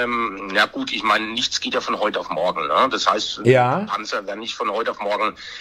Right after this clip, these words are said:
Speaker 1: ersetzt werden, aber die, die ganze, äh, Drohnenentwicklung, die Luftaufklärung, das kann man ja gar nicht mehr jetzt, jetzt mit dem Zweiten Weltkrieg,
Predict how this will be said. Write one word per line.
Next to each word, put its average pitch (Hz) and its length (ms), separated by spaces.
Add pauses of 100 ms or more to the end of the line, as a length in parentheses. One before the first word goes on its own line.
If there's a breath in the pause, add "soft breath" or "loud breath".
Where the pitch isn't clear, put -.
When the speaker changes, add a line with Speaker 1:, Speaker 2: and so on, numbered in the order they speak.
(120 loud breath)
Speaker 1:
ersetzt - 480
werden, 120 320
aber 107 420 (420 loud breath)
die, 113 440 (120)
die 101 200
ganze, 110 800
äh, 110 260
Drohnenentwicklung, 110 1040
die 104 120
Luftaufklärung, 98 1000
das - 180
kann 107 160
man 127 80
ja 117 120
gar 110 180
nicht 120 160
mehr 120 100
jetzt, - 240
jetzt 110 300
mit 107 140
dem 104 60
Zweiten 95 420
Weltkrieg, - 500